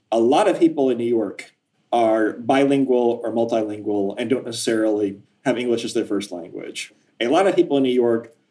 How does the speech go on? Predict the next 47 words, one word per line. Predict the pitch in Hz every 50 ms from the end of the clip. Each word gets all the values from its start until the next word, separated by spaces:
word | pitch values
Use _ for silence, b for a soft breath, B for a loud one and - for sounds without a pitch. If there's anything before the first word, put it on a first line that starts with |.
| _ _ _ _ 117
vote | 113 120 113 104 - -
in | 123 113 107 104
presidential | 120 117 113 131 139 139 - 143
and | 127 -
congressional | 117 135 165 160 - 160
races, | 151 143 - -
but | - 123 -
do | - 113
not | 117 131 147 135 127 -
vote | 127 127 123 120 117 - b b b b b b _ _ -
in | 135 123
local | 120 123 120 120 127 113
races, | 110 110 110 151 - 113 107 120
and | 107 110
whether | 127 127 127 123
they'll | 120 110
turn | 113 - - 135 131
out | 131 135 135 135 131 135
or | 135 123
not | 120 113 107 110 107 - _ _ _ _ _ _ _ _ -
is | 127 113
a | 123 113
challenge. | - - 117 107 104 101 95 85 95 101 101 - - - _ _ _ _
In | 147 143 139 139
general, | 170 196 196 190 175 151
polling | 160 165 156 151 143 135
in | 127 -
primaries | 135 135 131 131 127 127 123 113 120
is | 127 117
difficult | - 135 120 123 - - 117 110 -
because | - - - 120 113 113 110 110 - _ _ _ _ _ _
there | 127 135 131 131
aren't | 139 135 135 131 - -
as | 120 127 120
many | 135 131
demographics | 123 139 143 139 135 139 151 151 - -
you | 165
can | 185 160 170
weight | 202 185 123 -
by. | 107 98 90 90
In | 98 117 120 127
a | 127 120 117 - _ _ _ _ _
general | - 160 156 147
election, | 160 202 196 - - 143 139
you | 135 139
know | 139 160 156 127 120 123 131 135
that | 131 113 -